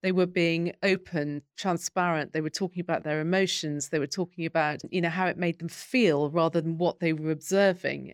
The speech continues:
You know, they're, this is all part of the telling of the story. And it just landed fantastically well. And, you know, we do measure it with, you know, feedback surveys and so on. And they said, "This is the kind of communication we want. This is the kind of leadership we want."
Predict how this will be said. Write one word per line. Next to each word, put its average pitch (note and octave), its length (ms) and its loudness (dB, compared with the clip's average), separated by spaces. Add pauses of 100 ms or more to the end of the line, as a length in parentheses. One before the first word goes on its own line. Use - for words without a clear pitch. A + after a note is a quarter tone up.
You G3 160 0
know, E3+ 80 2
they're, F#3+ 180 2
this A#3 320 -2
is A#3+ 180 -4 (100)
all A3+ 260 4
part G#3+ 420 0
of G3+ 260 0
the D#3 100 -4
telling F3 340 -2
of D#3+ 120 -6
the D#3 80 -14
story. F#3+ 600 -2 (100)
And G3+ 420 2 (120)
it G#3 260 2
just A#3 440 0 (160)
landed F3+ 480 0
fantastically G#3+ 680 -6
well. C#3+ 320 -2 (200)
And, F3+ 440 0
you F#3 140 0
know, E3+ 100 2
we E3+ 80 2
do F3 160 0
measure D#3 320 -2
it C#3+ 140 -2
with, D3+ 240 -4 (160)
you E3+ 100 -4
know, D3+ 160 -2
feedback D#3 600 -2
surveys D#3+ 520 -2
and C#3+ 80 -8
so D3 220 -2
on. D3 160 -2
And E3 160 0
they E3+ 100 2
said, E3+ 280 -6
"This - 200 -4
is F3 120 -10
the F3+ 80 -10
kind E3+ 280 -4
of E3 140 -6
communication E3+ 720 -2
we E3 140 -2
want. F3 380 -2 (340)
This F#3 180 -2
is F3+ 120 -8
the F3+ 100 -2
kind F3+ 420 0
of D#3 140 -2
leadership F#3+ 540 0
we C#3+ 100 -4
want." C#3 360 -6